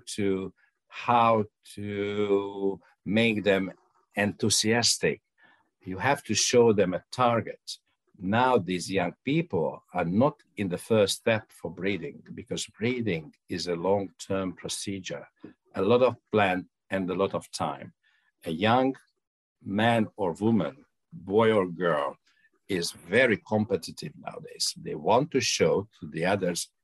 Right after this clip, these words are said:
he or she is better. For that, they need a competition. For that, they have to win, or being number five instead of number six. It also can be a success. Um, so that's why,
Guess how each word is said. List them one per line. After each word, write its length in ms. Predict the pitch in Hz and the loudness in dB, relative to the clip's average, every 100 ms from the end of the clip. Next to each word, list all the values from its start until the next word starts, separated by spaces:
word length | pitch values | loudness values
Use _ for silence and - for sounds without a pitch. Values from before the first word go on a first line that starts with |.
| _ _ | _ _
he 300 | 123 131 131 | 0 2 0
or 100 | 87 | -2
she 200 | 85 - - | -4 -4 -4
is 160 | 104 85 | -6 -2
better. 400 | 95 95 95 - _ _ _ _ | -4 -2 -4 -6 _ _ _ _
For 200 | - 107 | 0 2
that, 300 | 95 123 135 | 4 2 0
they 200 | 87 95 | -4 -2
need 220 | 92 107 98 | 0 0 -2
a 40 | |
competition. 840 | - 92 90 85 - 92 - 69 - _ _ _ - - - | -4 -4 -4 -6 -4 -4 -6 -10 -20 _ _ _ -20 -20 -6
For 100 | 104 | -4
that, 260 | 90 113 123 | 2 0 0
they 140 | 92 85 | -2 -2
have 320 | 107 117 - | 0 -2 -4
to 100 | 104 | -8
win, 380 | 90 101 82 76 _ _ _ | -2 -2 -2 -6 _ _ _
or 160 | 104 87 | 2 2
being 420 | 98 113 107 104 _ _ - | 2 2 2 -2 _ _ -2
number 320 | 110 117 110 | 2 4 2
five 540 | - 113 95 82 - - _ _ - | 2 2 4 2 -2 -10 _ _ -12
instead 400 | 98 - 95 92 | -10 -2 0 0
of 160 | - | -4
number 220 | 85 87 | -2 0
six. 480 | 110 196 - - - _ _ | 2 2 2 -2 -6 _ _
It 160 | - - | -16 2
also 360 | 139 160 - 104 | 4 4 2 0
can 260 | 120 95 | -2 -2
be 80 | 85 | -2
a 80 | 78 | -4
success. 560 | - 82 - - - - - _ _ _ _ 101 | -4 -6 -8 -12 -14 -16 -20 _ _ _ _ -2
Um, 300 | 98 98 - - | 0 -2 -6 -8
so 160 | - | -4
that's 320 | 95 147 160 | 2 0 4
why, 500 | 143 127 110 110 127 | 6 8 6 4 2